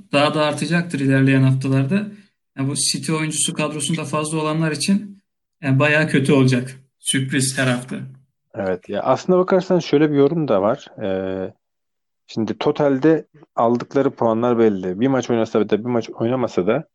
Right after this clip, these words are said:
Speaker 2: oynadığı zaman çok kuvvetli puan getiriyor deyip City'li oyuncuyu kadrosunda tutmayı tercih edenler de olabilir yani. Onu da
Speaker 1: Tabii,
Speaker 2: söyleyeyim.
Speaker 1: tabii, o riske değiyor ya. Onu her türlü çıkartıyor zaten ilerleyen haftalarda.
Speaker 2: Hı.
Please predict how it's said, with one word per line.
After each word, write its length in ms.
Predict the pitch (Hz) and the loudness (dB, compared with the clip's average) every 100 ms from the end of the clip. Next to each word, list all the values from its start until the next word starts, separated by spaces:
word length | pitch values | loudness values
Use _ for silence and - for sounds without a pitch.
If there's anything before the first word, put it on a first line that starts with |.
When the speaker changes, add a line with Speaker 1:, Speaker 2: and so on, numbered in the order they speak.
| _ _ _ _ _ | _ _ _ _ _
Speaker 2:
oynadığı 360 | 117 120 131 131 | 0 2 0 0
zaman 240 | 120 123 | 0 0
çok 220 | - - | -2 -2
kuvvetli 360 | - 117 117 110 | 2 2 2 -4
puan 300 | 117 117 110 | -2 -2 -2
getiriyor 420 | 95 - 95 92 | -4 -2 -2 0
deyip 160 | 131 135 | -4 -8
City'li 380 | - 117 120 | -12 -2 2
oyuncuyu 380 | 110 101 113 131 | 2 2 -2 -6
kadrosunda 560 | - 110 110 - 113 110 | -2 -4 -4 -8 -4 -4
tutmayı 480 | - - - 107 113 | -6 -20 -4 -4 -2
tercih 360 | 117 107 104 101 | 0 0 2 0
edenler 440 | 98 95 87 87 | 0 -4 -6 -6
de 60 | 110 | -6
olabilir 400 | 95 90 90 85 | -4 -4 -6 -8
yani. 200 | 85 - | -10 -14
Onu 80 | - | -4
da 20 | |
Speaker 1:
Tabii, 120 | 190 - | -2 0
Speaker 2:
söyleyeyim. 180 | 170 151 | -2 0
Speaker 1:
tabii, 100 | 147 | 0
o 80 | 165 | 0
riske 360 | 185 - 180 | 0 0 0
değiyor 340 | 180 202 143 120 | 2 2 2 0
ya. 260 | 123 143 | -2 -4
Onu 180 | 151 - | -6 -4
her 220 | 165 190 | -2 -2
türlü 180 | 185 160 | -2 -6
çıkartıyor 500 | - - 147 - 143 | -6 -6 -8 -6 -6
zaten 320 | 110 123 - | -6 -6 -6
ilerleyen 360 | 127 127 131 127 | -6 -4 -4 -6
haftalarda. 360 | 135 131 - - | -6 -8 -8 -10
Speaker 2:
Hı. 180 | - | -14